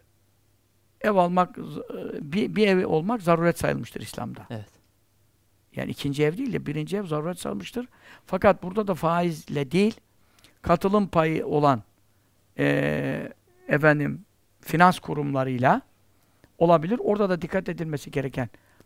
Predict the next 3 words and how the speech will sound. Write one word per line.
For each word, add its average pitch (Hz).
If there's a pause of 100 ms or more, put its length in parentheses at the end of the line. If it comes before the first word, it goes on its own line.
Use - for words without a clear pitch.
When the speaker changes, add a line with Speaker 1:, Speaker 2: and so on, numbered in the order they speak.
Speaker 1:
husus -
şudur. 226 (1300)
Ee, 80